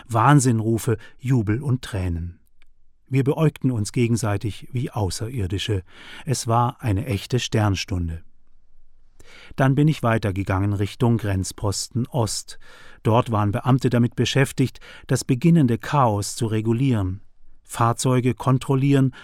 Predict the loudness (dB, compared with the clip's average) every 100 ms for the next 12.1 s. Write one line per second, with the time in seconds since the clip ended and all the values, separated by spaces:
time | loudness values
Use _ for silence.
0 | -4 -2 -2 -2 -4 0 2 2 2 0
1 | -2 -4 -6 -20 -14 -4 2 4 4 0
2 | -2 -2 0 0 2 0 -2 -2 0 2
3 | 2 0 -6 -20 -20 -20 -8 -2 -2 2
4 | 2 2 0 2 4 6 4 2 0 0
5 | 0 0 0 0 -10 -2 2 2 4 6
6 | 6 4 2 4 2 2 0 -2 0 -2
7 | 0 0 2 2 0 -2 -2 0 -2 -4
8 | -4 0 0 0 -2 -6 -6 -12 -14 -18
9 | -20 -20 -20 -20 -6 -2 0 -2 -4 -6
10 | -4 -4 0 2 0 -2 -10 -20 -20 -20
11 | -2 2 4 2 2 0 2 4 4 4
12 | 0